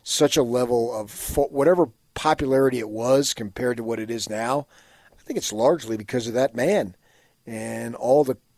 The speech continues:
things that he did. And he wasn't necessarily a great interview, and he certainly wasn't warm and fuzzy, but people were drawn to the way he competed. And maybe they were drawn to the way that he didn't look like the tip-, typical, uh,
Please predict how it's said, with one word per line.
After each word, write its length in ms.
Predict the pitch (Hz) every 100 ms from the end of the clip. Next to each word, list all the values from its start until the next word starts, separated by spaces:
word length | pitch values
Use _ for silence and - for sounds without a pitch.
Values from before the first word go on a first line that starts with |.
| _ -
things 300 | 139 143 135
that 140 | 123
he 180 | - 151
did. 220 | 127 180
And 60 | 123
he 100 | 214
wasn't 260 | 339 175 135
necessarily 460 | 131 - 160 127
a 40 | 110
great 320 | 113 131 127
interview, 380 | 135 190 110 123
and 100 | 135
he 40 |
certainly 340 | - 151 175 127
wasn't 300 | 131 113 113
warm 200 | 127 117
and 140 | 104
fuzzy, 400 | 117 127 113 107 - - - -
but 120 | -
people 240 | 165 190
were 180 | 127 110
drawn 540 | 98 117 113 123 120
to 100 | 110
the 100 | 107
way 180 | 104 107
he 140 | 104 101
competed. 640 | 107 101 104 104 101 95 _ _ _ -
And 80 | 196
maybe 240 | 180 208 226
they 120 | 160
were 120 | 143
drawn 340 | 117 127 127
to 100 | 127
the 100 | 113
way 240 | 110 110 113
that 160 | 107
he 80 | 107
didn't 280 | 104 123 110
look 180 | 110 110
like 200 | 107 -
the 80 | 104
tip-, 320 | - 123 - _
typical, 640 | - 117 110 113 110 107 104
uh, 420 | 101 101 101 98